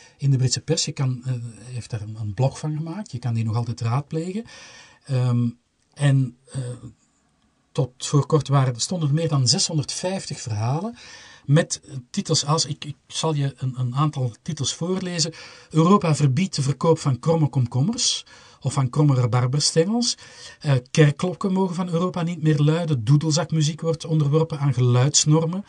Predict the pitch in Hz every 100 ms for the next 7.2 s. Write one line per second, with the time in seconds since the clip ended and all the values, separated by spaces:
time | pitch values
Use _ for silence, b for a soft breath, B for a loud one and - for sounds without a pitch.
0 | B B B B _ 131 147 165 147 131
1 | 127 123 151 160 151 135 117 156 165 151
2 | 160 156 156 151 - 156 160 151 151 160
3 | 147 156 156 156 B B B 123 135 -
4 | 139 135 - 127 123 120 117 113 123 123
5 | 165 160 175 185 165 165 156 - 196 220
6 | 202 190 - _ _ _ 120 120 - 202
7 | 117 196